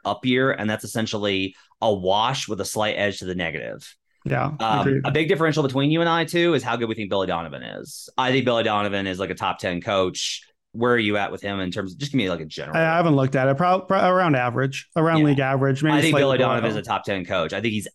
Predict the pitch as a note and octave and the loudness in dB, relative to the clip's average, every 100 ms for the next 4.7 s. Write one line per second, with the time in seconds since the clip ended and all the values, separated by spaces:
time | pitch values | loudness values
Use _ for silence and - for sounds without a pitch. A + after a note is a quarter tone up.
0 | - G#2 - B2 A#2+ A2+ A2 A#2 G2+ G#2 | -4 -4 -2 0 0 -2 -4 -4 -4 -4
1 | G#2 G#2 G#2 F#2 F#2+ - F2 G2 F#2 F2 | 0 2 0 -2 -6 -12 -6 -4 -4 -8
2 | - G#2+ F#2+ F#2+ G2 G2+ G2 - G#2 G2 | -10 -8 -4 -2 -2 -4 -6 -4 -4 -4
3 | F#2 F#2+ F2+ F2+ F2 E2+ F#2 G#2+ G#2 G2+ | -4 -2 -2 -4 -4 -4 -6 -2 -2 -4
4 | F#2 F#2+ D#2 - F2 F#2+ G#2+ | -8 -6 -6 -2 -2 0 -2